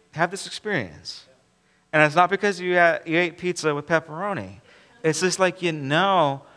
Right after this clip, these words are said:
like, like you wake up rested. Maybe you're the type like me where you're just, you know, you're just too crazy, you're too frantic, you're too, you're going a million miles an hour,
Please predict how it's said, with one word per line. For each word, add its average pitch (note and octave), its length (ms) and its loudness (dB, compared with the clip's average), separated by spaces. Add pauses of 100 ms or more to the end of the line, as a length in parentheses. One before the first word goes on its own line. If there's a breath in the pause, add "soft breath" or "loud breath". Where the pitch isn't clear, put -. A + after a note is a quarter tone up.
(140 soft breath)
like, C#3+ 340 2 (200)
like D3+ 220 -6
you C#3+ 160 -2
wake D#3 420 -2 (180)
up D#3 260 2
rested. C#3+ 680 0 (1400)
Maybe D#3+ 300 0
you're E3+ 220 2
the D3+ 100 -8
type D3 320 2
like C3+ 240 0
me C#3 160 -4
where A#2+ 160 0
you're B2 220 -4
just, C#3+ 420 -8
you B2+ 120 -10
know, A#2 220 0
you're A#2 140 -6
just D3+ 220 -6
too D#3+ 180 -10
crazy, A#2+ 480 -2
you're A2+ 100 -6
too D3 180 -10
frantic, B2 640 -2
you're A#2 100 -8
too, C#3+ 320 -8 (260 loud breath)
you're A2+ 100 -8
going C#3 220 2
a B2 40 -4
million C3 400 -2
miles D3 420 4
an B2 100 -4
hour, G#2 420 2